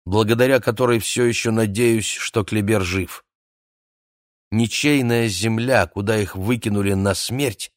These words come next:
была покрыта снегом. Вот я и думаю, что у него имелся дополнительный шанс выжить,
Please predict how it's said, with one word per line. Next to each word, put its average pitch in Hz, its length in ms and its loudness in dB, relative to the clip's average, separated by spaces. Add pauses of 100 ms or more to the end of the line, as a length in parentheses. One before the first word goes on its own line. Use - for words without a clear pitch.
(520)
была 98 280 2
покрыта 110 560 0
снегом. 110 600 -2 (460)
Вот 87 200 -4
я 95 160 0
и 90 140 -2
думаю, 104 520 -2 (380)
что - 220 -4
у 101 60 2
него 107 320 2
имелся 113 420 2
дополнительный 110 840 0
шанс 104 460 -2
выжить, 123 480 -4